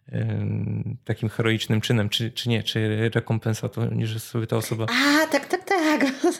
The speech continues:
Speaker 1: Jak to było,
Speaker 2: E,
Speaker 1: że
Speaker 2: to, to się też, e,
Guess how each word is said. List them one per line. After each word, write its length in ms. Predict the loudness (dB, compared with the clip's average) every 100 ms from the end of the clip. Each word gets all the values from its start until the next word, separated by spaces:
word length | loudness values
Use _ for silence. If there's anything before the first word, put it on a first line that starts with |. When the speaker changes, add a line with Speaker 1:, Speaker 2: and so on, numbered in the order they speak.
| 2 2 4
Speaker 1:
Jak 200 | 2 4
to 60 | 0 2
było, 120 | 2
Speaker 2:
E, 140 | 4
Speaker 1:
że 100 | 4
Speaker 2:
to, 200 | 2 0
to 140 | 0 -4
się 160 | -4
też, 300 | -2 -2 0 0
e, 500 | 2 2 2 0